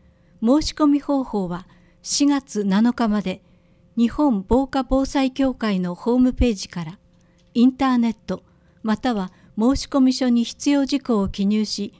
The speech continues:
同協会にファックスで。詳細、消防本部予防課。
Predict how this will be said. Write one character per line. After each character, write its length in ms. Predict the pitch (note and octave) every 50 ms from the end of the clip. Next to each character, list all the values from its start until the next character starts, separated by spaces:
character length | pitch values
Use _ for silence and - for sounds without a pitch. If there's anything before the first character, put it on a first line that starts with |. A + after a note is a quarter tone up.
| _ - - -
同 220 | C4+ C#4+ C4+ A3+
協 240 | - - B3 B3 A#3+
会 240 | A3+ - A#3 A3+ A3+
に 160 | G#3+ G#3+ G#3+
フ 80 | G#3 -
ァ 60 | B3+
ッ 40 | B3+
ク 80 | - -
ス 120 | - F#3
で。 220 | - F3 - - _ _ _ _ - - - - - - - - - - -
詳 220 | - - C4+ C4 B3
細、 340 | - - B3 A3+ A3 A3 - _ _ _ _ _ _ -
消 260 | - - B3+ C#4 D4
防 220 | C4+ - C#4+ C#4+ C#4
本 240 | - C4+ C4 A#3+
部 100 | G3+ G3
予 180 | F3+ F#3 F#3 F3
防 220 | E3+ G#3 G#3 G3
課。 260 | F#3+ - - F#3+ G3+